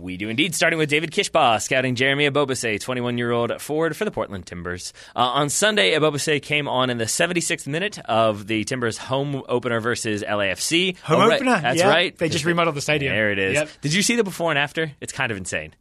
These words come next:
Speaker 2: I, it looks a lot bigger.
Speaker 1: But, like, did you see the one from, like, ten years ago when it was still
Speaker 2: Oh,
Speaker 1: like
Speaker 2: no.
Speaker 1: a baseball field, basically?
Speaker 2: No.
Speaker 1: It's
Speaker 2: Oh, when,
Speaker 1: slightly different.
Speaker 2: when did you see this?
Speaker 1: Uh, I, maybe Merritt Paulson retweeted that
Speaker 2: Oh, of
Speaker 1: one. I
Speaker 2: course,
Speaker 1: forget.
Speaker 2: yeah.
Speaker 1: Maybe Richard Farley. I forget. They're, they're very similar, those two.
Speaker 2: Okay, I'll go find.
Speaker 1: <laughs> Um, uh, yeah.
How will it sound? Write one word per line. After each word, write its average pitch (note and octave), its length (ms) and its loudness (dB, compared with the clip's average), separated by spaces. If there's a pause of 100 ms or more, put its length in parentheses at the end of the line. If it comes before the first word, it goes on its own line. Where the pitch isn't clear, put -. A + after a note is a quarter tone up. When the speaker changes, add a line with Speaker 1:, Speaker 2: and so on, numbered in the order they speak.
(160)
Speaker 2:
I, D#3+ 100 -6
it F3 180 -6
looks F3 160 -2
a E3+ 40 0
lot D#3 100 0
bigger. E3 340 -4
Speaker 1:
But, D#3+ 140 4
like, D#3 100 4
did D#3 140 -2
you D3+ 60 -2
see F#3 100 0
the E3 80 -2
one D#3 120 0
from, C3+ 100 -8
like, A#2+ 140 -2
ten B2+ 200 -4
years A#2 180 0
ago C3 200 2
when A#2+ 80 -2
it - 20 -4
was G2+ 80 -6
still A2+ 140 2
Speaker 2:
Oh, A#2 100 0
Speaker 1:
like A#2 100 0
Speaker 2:
no. C#3 80 2
Speaker 1:
a D3+ 40 0
baseball C#3+ 320 2
field, D#3 280 -2
basically? E3+ 460 2
Speaker 2:
No. D3+ 160 -4
Speaker 1:
It's - 640 0
Speaker 2:
Oh, F#3 220 -8
when, F3 120 -2
Speaker 1:
slightly C3+ 260 4
different. A#2 200 0
Speaker 2:
when E3+ 60 -2
did F#3 60 -4
you G3 60 -2
see A3+ 140 -6
this? C3+ 280 -14 (200)
Speaker 1:
Uh, D3+ 320 0
I, C#3 100 -4 (100)
maybe A3+ 280 -2
Merritt C4+ 240 -4
Paulson A#3 440 -4 (140)
retweeted G3 340 -2
that F#3+ 120 4
Speaker 2:
Oh, F3 40 4
of F3+ 40 4
Speaker 1:
one. F#3+ 100 2
I F3+ 60 2
Speaker 2:
course, D#3+ 120 -2
Speaker 1:
forget. C#3+ 200 2
Speaker 2:
yeah. A#2+ 40 -2
Speaker 1:
Maybe E3 280 0
Richard E3+ 280 -6
Farley. D#3 320 0
I C#3+ 60 2
forget. G2+ 340 -4
They're, E3+ 160 6
they're F#3 200 4
very E3+ 360 4
similar, G2+ 420 -2
those F2 220 -4
two. E3 100 0
Speaker 2:
Okay, - 200 2
I'll C3+ 140 0
go D#3 100 2
find. C3+ 340 -4
Speaker 1:
<laughs> - 120 -2
Um, D#3 160 2 (280)
uh, A#2+ 200 4
yeah. C3 200 4